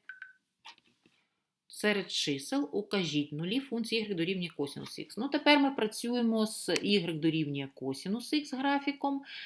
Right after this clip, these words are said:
і дивимось нулі функції. Нулі функції — це пі на два,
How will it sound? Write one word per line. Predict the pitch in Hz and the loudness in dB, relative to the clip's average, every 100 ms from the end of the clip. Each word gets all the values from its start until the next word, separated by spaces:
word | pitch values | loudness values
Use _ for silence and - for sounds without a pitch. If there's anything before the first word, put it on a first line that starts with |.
| - - | -4 2
і | 285 | 6
дивимось | 185 170 165 160 | 6 4 2 -2
нулі | 175 190 269 | -2 2 0
функції. | 147 147 135 - 143 - - 175 | 0 -4 -4 -4 -6 -6 -10 0
Нулі | 190 220 | 2 2
функції — | 277 277 - 170 | 0 0 2 2
це | - | 2
пі | 147 - 247 | 0 2 4
на | 214 185 180 | 4 4 4
два, | 165 170 175 185 | 2 -2 -4 -6